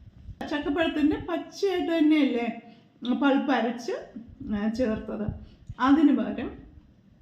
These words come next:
ആ പൾപ്പ് എടുത്തിട്ട് ഒരു പാനിൽ, നോൺ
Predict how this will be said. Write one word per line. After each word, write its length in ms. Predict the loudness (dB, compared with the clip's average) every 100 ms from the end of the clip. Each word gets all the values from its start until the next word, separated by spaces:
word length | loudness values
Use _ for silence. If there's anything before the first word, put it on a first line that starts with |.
| _ 6
ആ 40 | 6
പൾപ്പ് 280 | 6 2 2 0
എടുത്തിട്ട് 400 | 0 -4 -4 -6 -8 -16 -20 _ _ -20 -4 2
ഒരു 120 | 4 4
പാനിൽ, 380 | 0 0 -2 -4 -6 -8 -6
നോൺ 140 | -2